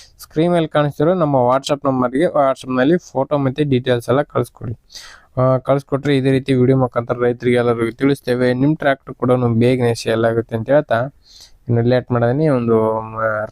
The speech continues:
ಟ್ರ್ಯಾಕ್ಟರ್ ಬಗ್ಗೆ ಮಾಹಿತಿ ಬಂದ್ಬಿಡ್ತೀನಿ. ಇನ್ನು ಈ ಒಂದು ಟ್ರ್ಯಾಕ್ಟರ್ ಮತ್ತೆ ಟ್ರೆಜರ್ ಮಷಿನ್ ಬಂದು ಒಂದೇ ಲೊಕೇಶನ್ ಅಲ್ಲಿ ಇರ್ತಕ್ಕಂಥದ್ದು, ಒಬ್ಬರೇ ಓನರ್ ಆಗಿರ್ತಾರೆ. ನಿಮ್ಗೆ ಯಾವ್ದು ಬೇಕೋ ಅದನ್ನ ಖರೀದಿ ಮಾಡ್ಬೋದು. ಮೊದಲನೇದಾಗಿ ಬಂದು ಸ್ನೇಹಿತರೆ ಟ್ರ್ಯಾಕ್ಟರ್ ಬಗ್ಗೆ ಮಾಹಿತಿ ಬರ್ತೀನಿ.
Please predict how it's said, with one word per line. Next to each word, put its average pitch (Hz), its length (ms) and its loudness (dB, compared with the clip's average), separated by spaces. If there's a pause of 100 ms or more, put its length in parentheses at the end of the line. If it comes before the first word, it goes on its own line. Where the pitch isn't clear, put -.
ಟ್ರ್ಯಾಕ್ಟರ್ 113 340 -4
ಬಗ್ಗೆ 107 240 -2
ಮಾಹಿತಿ 104 380 -2
ಬಂದ್ಬಿಡ್ತೀನಿ. 107 580 -4
ಇನ್ನು 175 280 0
ಈ 185 40 2
ಒಂದು 175 220 2
ಟ್ರ್ಯಾಕ್ಟರ್ 156 480 0
ಮತ್ತೆ 143 280 0
ಟ್ರೆಜರ್ 127 400 0
ಮಷಿನ್ 120 380 -2
ಬಂದು 151 360 0 (180)
ಒಂದೇ 123 240 2
ಲೊಕೇಶನ್ 120 440 -2
ಅಲ್ಲಿ 117 180 2
ಇರ್ತಕ್ಕಂಥದ್ದು, 120 540 0
ಒಬ್ಬರೇ 135 320 2
ಓನರ್ 120 320 0
ಆಗಿರ್ತಾರೆ. 110 460 -2
ನಿಮ್ಗೆ 117 480 0
ಯಾವ್ದು 120 240 2
ಬೇಕೋ 117 240 0
ಅದನ್ನ 127 240 0
ಖರೀದಿ 113 320 -2
ಮಾಡ್ಬೋದು. 107 560 -4 (680)
ಮೊದಲನೇದಾಗಿ 170 580 2
ಬಂದು 156 260 2
ಸ್ನೇಹಿತರೆ 151 300 0
ಟ್ರ್ಯಾಕ್ಟರ್ 131 420 -4
ಬಗ್ಗೆ 123 220 0
ಮಾಹಿತಿ 117 420 0
ಬರ್ತೀನಿ. 139 460 -2